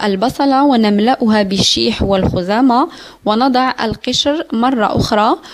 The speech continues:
ونلف عليها ثوب قطني نظيف، ونضعها في المهبل. وهذه البصلة تكون على فتحة المهبل مباشرة،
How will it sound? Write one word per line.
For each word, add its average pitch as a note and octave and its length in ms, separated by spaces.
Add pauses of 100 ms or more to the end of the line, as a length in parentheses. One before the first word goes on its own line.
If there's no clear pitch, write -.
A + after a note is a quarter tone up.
(160)
ونلف A3+ 540
عليها A3 600
ثوب A#3 420
قطني G#3+ 580
نظيف، F3+ 520 (340)
ونضعها A3+ 760
في - 320
المهبل. F#3 520 (340)
وهذه A3+ 440
البصلة G#3 540
تكون A#3 480
على F#3+ 280
فتحة B3+ 420 (200)
المهبل G#3+ 480
مباشرة، F#3+ 680